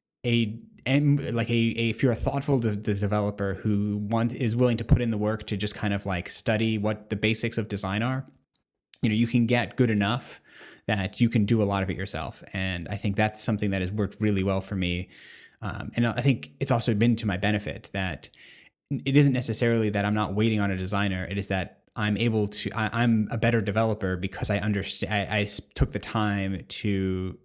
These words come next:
study what makes a good design for an app.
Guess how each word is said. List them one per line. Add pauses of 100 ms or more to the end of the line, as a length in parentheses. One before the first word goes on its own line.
study (200)
what
makes (100)
a
good
design
for
an
app.